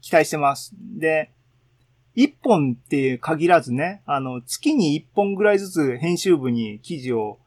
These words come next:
いただければ、あの、嬉しいかなと思いますっていうのは、あの、千崎さんと川村さんにも <laughs> 言い、言いつつですね、あの、です。で、そう、二人ともね、ナッジってね、ある、あるから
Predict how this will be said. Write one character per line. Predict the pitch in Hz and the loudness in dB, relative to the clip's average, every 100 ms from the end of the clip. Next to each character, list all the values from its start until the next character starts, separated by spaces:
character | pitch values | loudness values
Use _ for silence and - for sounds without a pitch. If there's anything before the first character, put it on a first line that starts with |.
| _ | _
い | - | -8
た | 139 | -4
だ | 139 | -4
け | 147 | -2
れ | 135 123 | -2 -2
ば、 | 117 113 120 | -4 -4 -6
あ | 120 | -6
の、 | 117 | -6
嬉 | 123 131 | -6 -6
し | - 131 | -6 -8
い | |
か | 127 | -2
な | 131 160 165 | 2 2 0
と | 120 113 _ _ _ - | -6 -10 _ _ _ -10
思 | 131 123 | -4 -4
い | |
ま | 123 123 | -2 -4
す | 120 - | -6 -10
っ | |
て | 123 | -8
い | |
う | 117 | -6
の | 113 | -6
は、 | 107 | -8
あ | 110 | -8
の、 | 107 107 117 _ _ _ _ _ | -12 -14 -20 _ _ _ _ _
千 | - - 123 | -12 -8 -8
崎 | - | -6
さ | - 139 | -4 -2
ん | 131 127 | -4 -6
と | - - 175 | -8 -6 -4
川 | - - 156 | -2 0 0
村 | 135 - | 2 0
さ | - - | 0 -4
ん | 123 127 | -2 -2
に | 156 | 0
も | 117 117 - 240 | -2 -6 -12 -12
<laughs> | 220 135 | -12 -10
言 | 139 | -4
い、 | 147 | 2
言 | 143 160 | 2 2
い | 139 | -4
つ | - | -6
つ | - | -8
で | 127 113 | -8 -8
す | 123 | -8
ね、 | 113 113 | -10 -10
あ | 127 | -12
の、 | 123 117 113 113 _ | -12 -12 -14 -16 _
で | 135 135 | -6 -4
す。 | - - 170 | -4 -6 0
で、 | 196 190 | 0 2
そ | 202 165 117 | 2 2 2
う、 | _ _ _ | _ _ _
二 | - 220 | 2 4
人 | 226 | 6
と | 240 | 4
も | 220 | 2
ね、 | 208 156 | 2 2
ナ | 160 233 | 4 4
ッ | - - | 2 -10
ジ | - | -8
っ | 127 | -8
て | _ 120 | _ -10
ね、 | 113 131 123 113 - | -8 -6 -6 -8 -10
あ | 127 120 | -8 -6
る、 | 117 - | -6 -6
あ | 135 | -6
る | |
か | 120 120 | -6 -8
ら | 117 110 | -6 -8